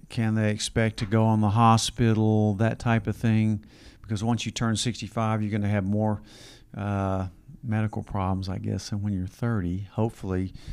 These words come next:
my job's to reverse that to where you don't have problems, and I think you can do that. But, um, everybody needs medical coverage, in my opinion. So even if it's just for disaster, really, I think that's, to me, that's what insurance is for, disaster.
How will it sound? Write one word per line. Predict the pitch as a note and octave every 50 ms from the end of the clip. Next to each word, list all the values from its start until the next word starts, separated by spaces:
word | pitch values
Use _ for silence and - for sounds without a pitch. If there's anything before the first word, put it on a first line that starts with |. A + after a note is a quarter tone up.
| - - - -
my | - G2+ A2 G#2+
job's | F#2+ G#2+ G2 F#2+ F#2+ F#2+ F#2+ -
to | - F#2+ F2+ F2+ F2+ - - - - - - - - - - -
reverse | - G2 F#2 F2+ G2+ A2 A2+ A2+ - - -
that | F#2 E2+ E2+ G2 G#2 -
to | - G#2
where | G2 F#2+ F#2
you | F2+ F2+ F#2
don't | - A2+ A2 A#2 B2+ - A2
have | G2+ F2 E2+ E2+ -
problems, | - - - D#2+ D#2 D2 E2 F2 F2+ F#2+ G2+
and | G#2+ F#2+
I | F2+ F#2+ - - -
think | G2+ F2 - -
you | F#2+
can | - - F#2+ -
do | E2 G2+ A2+ A2+
that. | F#2+ E2+ E2+ E2+ F2+ F2+
But, | F2+ F2 - - - - - - - - - - -
um, | - G2+ F#2+ F#2+ F#2 F#2 A2
everybody | B2+ B2 C#3 E3+ D#3+ C#3+ C3+ C3 B2+ A#2+
needs | A2+ A2+ A2 G2+ F#2
medical | F2+ G2 G2+ G2+ F#2+ G2 - F#2+ F2
coverage, | - - - F2+ F2 D#2+ - - - A#2+ A#2 - - - - -
in | - - F2+ F#2+ F2+ F#2
my | G2 F#2 F2+
opinion. | F2 - - G2 F2+ F2 F2 E2 E2 E2+
So | - - F#2+ F2 F2 E2+ E2+ - - - - - - - - -
even | B2+ B2 B2 B2+
if | B2 A2 -
it's | G#2+ - -
just | - B2+ A#2 -
for | - A2 F2+
disaster, | F2 E2+ E2+ G2+ G2+ G2 G#2 G#2 F#2 - - - - - - - _ _ _ _ - _ - _ -
really, | B2+ C#3 D3+ C#3+ B2
I | A#2 A2
think | - D#3 C#3+ B2+ -
that's, | C#3 B2 A2+ - - - -
to | - -
me, | C#3+ D3+ F3 G#3 G3+ F#3+ E3+
that's | B2+ B2+ - - -
what | A#2+ A#2 -
insurance | C3 C3+ C3 - B2+ A2+ G#2 - -
is | F2
for, | - - C#3 C3+ A#2 G2+
disaster. | F2+ F#2 F2 F#2+ G#2+ A2 B2+ C3 A#2+ - - F2 E2+ -